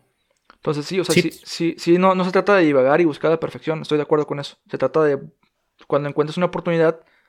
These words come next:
Speaker 1: de hacer refactor, pues hazla, ¿no? Y si no te lleva mucho tiempo, pues mejor.
Speaker 2: Ujú. Y ahí lo importante es tener ese punto de a-, a-, a-, hasta dónde le, o sea, un punto a ir hacia atrás, ¿no? En caso de.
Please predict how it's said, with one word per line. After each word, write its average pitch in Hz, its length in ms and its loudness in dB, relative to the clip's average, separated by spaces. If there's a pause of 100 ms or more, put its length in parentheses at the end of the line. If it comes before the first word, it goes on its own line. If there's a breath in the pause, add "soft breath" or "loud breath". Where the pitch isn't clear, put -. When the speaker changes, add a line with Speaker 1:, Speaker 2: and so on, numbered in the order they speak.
(180)
Speaker 1:
de 156 80 2
hacer 151 160 2
refactor, 160 380 -2
pues - 180 -10
hazla, 139 240 -6
¿no? 139 140 -12
Y 147 40 -14
si 151 80 -14
no 147 80 -8
te 151 100 -2
lleva 143 120 2
mucho 147 160 -8
tiempo, 160 240 -6
pues 139 140 -4
mejor. 123 340 -6 (800)
Speaker 2:
Ujú. 131 220 -8 (800 loud breath)
Y 147 80 0
ahí 139 80 4
lo 175 80 6
importante 139 480 4
es - 100 -2
tener 143 260 2
ese 151 180 4
punto 147 500 2
de 135 120 0
a-, 117 60 0
a-, 117 380 -10
a-, 117 280 -2
hasta 127 240 -2
dónde 135 280 2
le, 117 360 0 (480 soft breath)
o - 40 -18
sea, - 260 -4 (720)
un 123 160 -8
punto 160 260 4
a 160 200 4
ir 131 280 0
hacia 147 220 4
atrás, 120 360 -2
¿no? 120 160 -6
En 127 120 -4
caso - 360 -6
de. 98 220 -12